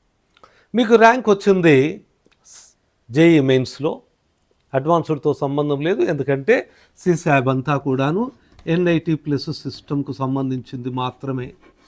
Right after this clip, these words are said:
ఐఐటీలకు సంబంధించిన అడ్మిషన్స్ ప్రక్రియ ఇక్కడ జరగదు కాబట్టి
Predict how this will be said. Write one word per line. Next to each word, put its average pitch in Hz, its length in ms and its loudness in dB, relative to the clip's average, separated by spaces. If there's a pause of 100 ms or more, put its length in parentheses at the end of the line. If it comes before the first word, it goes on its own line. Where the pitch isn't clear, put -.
(1700)
ఐఐటీలకు 175 680 2
సంబంధించిన 151 460 -2
అడ్మిషన్స్ 147 440 -6 (100)
ప్రక్రియ 165 380 -2
ఇక్కడ 156 260 -6
జరగదు 170 380 -4
కాబట్టి 190 340 -2